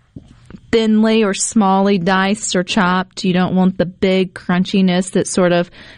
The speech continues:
comes with it that so many, um, can, can find their way into it. Yeah, I mean, if you end up with several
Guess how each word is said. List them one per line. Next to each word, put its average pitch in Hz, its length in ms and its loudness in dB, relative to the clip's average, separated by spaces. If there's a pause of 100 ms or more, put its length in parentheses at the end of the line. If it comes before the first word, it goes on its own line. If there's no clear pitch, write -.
comes 190 340 0
with 180 220 0
it 190 160 0
that 180 160 -2
so 185 180 0
many, 180 380 0 (320)
um, 170 340 2
can, 175 480 0
can 180 280 -2
find 175 260 -2
their 175 120 0
way 165 160 2
into 170 400 0
it. 175 300 0 (400)
Yeah, 247 220 0
I 247 80 -4
mean, 247 160 -6
if 247 100 -8
you 277 140 -2
end 294 120 -2
up 247 200 -2
with 208 600 -2 (180)
several 233 840 0